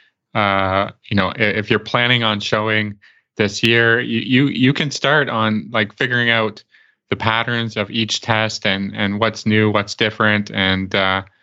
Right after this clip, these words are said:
um, you know, just break it down, you know, s-, um, movement by movement, and, and kind of write down, okay, today I'm gonna, I'm gonna work on the center line halt. And then, you know, you can do that for,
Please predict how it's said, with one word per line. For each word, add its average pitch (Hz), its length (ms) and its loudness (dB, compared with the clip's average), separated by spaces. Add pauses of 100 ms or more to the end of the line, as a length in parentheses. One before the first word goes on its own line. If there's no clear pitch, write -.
(680)
um, 101 380 -2
you 117 120 0
know, 107 120 2
just 127 240 -2
break 127 200 0
it 117 80 -2
down, 110 420 -2
you 107 300 -8
know, 101 320 -4
s-, - 160 -12
um, 101 480 0
movement 120 440 2
by 101 180 0
movement, 110 600 0 (600)
and, 107 240 -2
and 107 160 2
kind 110 180 2
of 107 200 -2
write 110 220 0
down, 113 220 -2
okay, 120 260 -2
today 117 360 -2
I'm 117 100 -4
gonna, 110 420 0
I'm 107 140 0
gonna 110 140 0
work 110 200 2
on 110 160 0
the 107 80 -2
center 117 300 -2
line 110 380 2
halt. 110 380 -2
And 98 120 -4
then, 98 200 -2
you 110 100 -2
know, 104 220 0 (220)
you - 80 4
can 107 120 4
do 110 120 4
that 113 200 0
for, 107 360 2